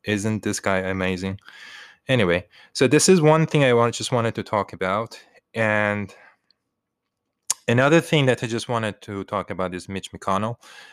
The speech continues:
He's just such a sham. He's just a, uh, such a hack person. He's just a, such a fake and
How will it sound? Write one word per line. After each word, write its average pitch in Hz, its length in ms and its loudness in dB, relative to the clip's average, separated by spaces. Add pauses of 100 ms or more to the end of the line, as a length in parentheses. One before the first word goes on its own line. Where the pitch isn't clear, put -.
(260)
He's 120 420 -2 (300)
just - 320 -2
such - 220 -4
a 95 60 -6
sham. 92 440 -4
He's 104 180 -8
just - 280 -4
a, 87 80 -8 (180)
uh, 87 240 -6
such - 380 -8
a 117 60 -10 (180)
hack - 520 -6 (200)
person. 90 440 -6
He's 113 160 -8
just - 220 -8
a, 85 120 -6
such - 300 -6
a 82 40 -8
fake - 400 -6
and 85 220 -10